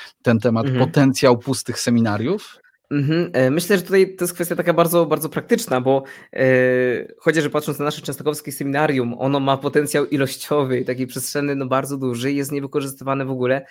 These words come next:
Speaker 2: a to też generuje koszta i to też w jakiś sposób trzeba utrzymać,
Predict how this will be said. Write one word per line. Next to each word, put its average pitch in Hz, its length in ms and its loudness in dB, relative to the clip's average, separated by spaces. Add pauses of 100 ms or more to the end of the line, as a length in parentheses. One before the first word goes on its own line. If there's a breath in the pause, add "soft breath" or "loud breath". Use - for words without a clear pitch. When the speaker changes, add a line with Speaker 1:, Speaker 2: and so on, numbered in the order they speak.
(160 loud breath)
Speaker 2:
a 123 80 -6
to 160 140 -2
też 147 220 -8
generuje 139 380 -2
koszta 139 540 -2
i - 120 -12
to 127 140 -6
też 127 200 -8
w - 20 -16
jakiś 127 180 -10
sposób 135 260 -14
trzeba 135 200 -6
utrzymać, 131 520 -6